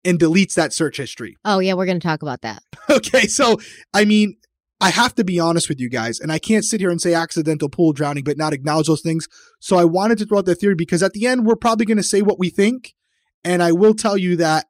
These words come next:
Speaker 1: this is why, you know, we're at fi-, episode five, and who knows, this might be another two parts, I don't know, but there's a reason for it because there's an evolution and a progression as you learn more things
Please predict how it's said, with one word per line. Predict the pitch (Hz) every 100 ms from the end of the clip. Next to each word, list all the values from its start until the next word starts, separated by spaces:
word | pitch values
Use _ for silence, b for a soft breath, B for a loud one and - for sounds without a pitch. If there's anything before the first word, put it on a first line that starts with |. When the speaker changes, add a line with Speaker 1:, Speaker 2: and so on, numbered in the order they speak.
| _
Speaker 1:
this | 135 175 208
is | 165
why, | 160 170 175
you | 170
know, | 143
we're | 131 135
at | 151
fi-, | _ - _ -
episode | 165 175 - 151
five, | - 160 170 190 196 - b b _
and | 151 143 139 123 -
who | 180
knows, | 170 160 175 160
this | 139 -
might | 165
be | 151
another | 143 139
two | 127 165
parts, | 151 160 175 151
I |
don't | 147 139
know, | 160 151
but | 143 135 b b b b _ _ -
there's | 156 185
a | 180
reason | 247 254 190
for | - 147
it | 113
because | 151 147 170
there's | 170
an | 165 -
evolution | 190 160 202 220 185
and | 143
a |
progression | - 139 147 190 - 156
as | 131
you | 131
learn | 123 170 185
more | 160 147
things | - 202 185 156